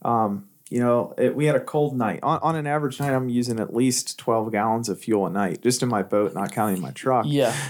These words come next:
Speaker 1: And that's per boat. Well, the other night, I was, uh, it was a cold front, so I had to run, run pretty far. I ran probably fifty miles that night. So I was,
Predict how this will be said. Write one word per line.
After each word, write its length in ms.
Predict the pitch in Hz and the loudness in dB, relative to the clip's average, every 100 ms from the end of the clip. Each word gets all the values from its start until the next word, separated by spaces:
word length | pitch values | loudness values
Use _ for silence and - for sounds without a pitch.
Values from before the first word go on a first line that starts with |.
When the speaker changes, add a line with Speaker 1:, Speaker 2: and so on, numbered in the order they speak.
| - - | -10 -2
Speaker 1:
And 120 | 120 | 2
that's 180 | 127 - | 2 -2
per 260 | - 147 | 0 0
boat. 400 | 131 139 151 147 - | 0 2 2 2 -10
Well, 480 | - 123 120 113 - | -4 0 0 0 -2
the 100 | 135 | 0
other 140 | 135 | 0
night, 320 | 127 151 139 | 0 0 0
I 240 | - 113 113 | 0 0 0
was, 260 | 113 107 | 0 0
uh, 220 | 113 104 - | 2 2 2
it 40 | |
was 140 | 120 110 | 2 0
a 40 | |
cold 280 | 101 131 147 | 0 0 0
front, 280 | 147 117 101 | 0 -4 -2
so 100 | 123 | 0
I 20 | |
had 80 | 131 | 2
to 60 | 120 | 0
run, 380 | 117 123 117 120 | 0 -2 -2 -4
run 200 | 120 120 | 0 0
pretty 220 | 117 117 101 | 0 0 0
far. 360 | 95 113 113 | 0 0 0
I 40 | 101 | -2
ran 100 | 107 110 | -6 -2
probably 240 | 110 98 | 0 0
fifty 300 | - 104 101 | -4 -4 -4
miles 320 | 98 104 127 | 0 2 2
that 160 | 101 87 | -2 -2
night. 260 | 92 92 - - - - | -4 -4 -6 -14 -14 -14
So 460 | - 120 110 110 - | -2 0 0 -2 -2
I 80 | 123 | 0
was, 300 | 120 110 | 0 0